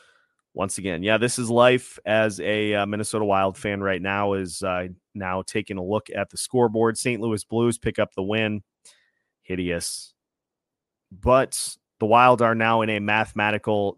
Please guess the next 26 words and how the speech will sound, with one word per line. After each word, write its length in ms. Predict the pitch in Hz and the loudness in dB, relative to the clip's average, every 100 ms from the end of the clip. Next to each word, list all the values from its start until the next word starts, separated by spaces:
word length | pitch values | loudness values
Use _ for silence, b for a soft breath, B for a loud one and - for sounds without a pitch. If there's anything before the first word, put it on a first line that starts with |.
| 107 | -6
dead 260 | 110 110 | -2 -2
even 420 | 107 110 110 101 95 | -2 -6 -4 -4 -8
tie 680 | - 123 120 90 85 98 - _ - | -4 2 2 2 -2 -8 -12 _ -8
with 280 | 98 143 - | 0 0 0
the 120 | 143 | -2
Calgary 540 | 120 - 135 127 117 101 | 0 4 4 4 0 -4
Flames, 500 | - 165 190 180 - | 0 2 2 0 0
who 80 | |
have 100 | 120 | 0
lost 380 | 110 113 110 - | 4 4 4 -2
three 180 | 110 104 | -6 -6
in 80 | 95 | -6
a 60 | |
row, 400 | 90 90 87 90 - _ _ _ _ - | -4 -2 -2 -4 -8 _ _ _ _ -10
and 80 | |
the 60 | 101 | -4
Minnesota 360 | 104 104 110 101 | -4 -2 -2 2
Wild 260 | 95 95 | 2 2
have 180 | 90 92 | 0 -6
won 520 | 87 95 120 92 78 53 _ | -2 2 2 2 -4 -16 _
three 220 | - 98 | -10 -8
in 80 | 90 | -6
a 80 | 82 | -8
row. 240 | 69 52 - | -12 -12 -10
So 500 | - 110 101 98 95 _ _ _ _ _ _ _ - | -2 2 4 2 -4 _ _ _ _ _ _ _ -8
congratulations. 1300 | 110 107 135 165 175 175 180 - 185 190 - - | 0 6 6 6 4 4 4 0 -2 -4 -10 -16